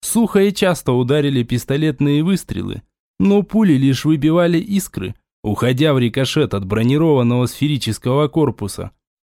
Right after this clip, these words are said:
Резкая боль полоснула по груди. Он по инерции выстрелил еще несколько раз, но теперь неприцельно, мешковато оседая на землю, уже не осознавая ничего вокруг.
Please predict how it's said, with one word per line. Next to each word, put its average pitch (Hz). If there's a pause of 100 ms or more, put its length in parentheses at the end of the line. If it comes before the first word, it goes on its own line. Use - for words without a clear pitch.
(100)
Резкая 143
боль 156
полоснула 131
по 123
груди. 123 (320)
Он 151
по 196
инерции 196
выстрелил 190
еще 202
несколько 135
раз, 107 (320)
но 107
теперь 120
неприцельно, 127 (120)
мешковато 131
оседая 135
на 135
землю, 120 (340)
уже 104
не 139
осознавая 139
ничего 131
вокруг. 127